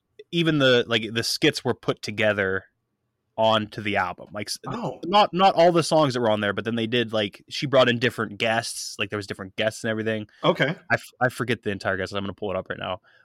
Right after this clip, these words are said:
Speaker 1: I know in the first track, James Corden is part of it. So that tell, oh, it had to
Speaker 2: Oh.
Speaker 1: be C B S then,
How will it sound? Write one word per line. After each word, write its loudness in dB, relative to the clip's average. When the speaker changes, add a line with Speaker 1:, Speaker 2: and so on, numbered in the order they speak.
Speaker 1:
I 4
know 6
in 2
the 2
first 0
track, 2
James 0
Corden -2
is -8
part -2
of -14
it. -18
So -2
that 2
tell, 4
oh, 4
it -6
had 6
to 4
Speaker 2:
Oh. 0
Speaker 1:
be 2
C -2
B 0
S 2
then, -4